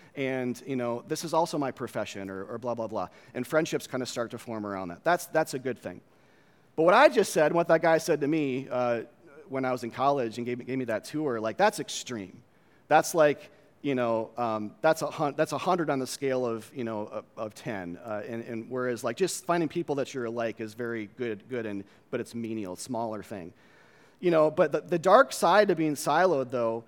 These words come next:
is that we think everyone else is wrong and we're right. And we become more threatened and offended by the slightest of disagreements, theologically or otherwise. And then it leads, or can lead,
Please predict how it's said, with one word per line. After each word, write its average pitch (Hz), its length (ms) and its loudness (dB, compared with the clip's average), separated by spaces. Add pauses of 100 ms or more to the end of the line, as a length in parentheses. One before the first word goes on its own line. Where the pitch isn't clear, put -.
(240)
is 151 140 -2
that 151 80 0
we 165 120 0
think 202 300 0
everyone 220 460 4
else 165 240 2
is 139 180 -4
wrong 113 420 -4 (440)
and 131 200 -4
we're 131 200 -2
right. 101 280 -6 (1040)
And 139 460 -4 (100)
we 151 120 0
become 180 340 2
more 185 200 4
threatened 190 600 0
and 170 120 4
offended 156 560 0
by 123 120 0
the 127 100 -4
slightest 165 540 -2
of 143 80 -10
disagreements, 127 840 -6 (360)
theologically 131 680 -2
or 117 100 -4
otherwise. 98 640 -8 (380)
And 139 300 0
then 214 160 8
it 170 160 2
leads, 135 580 -6
or 123 80 -8
can 143 280 -4
lead, 107 260 -6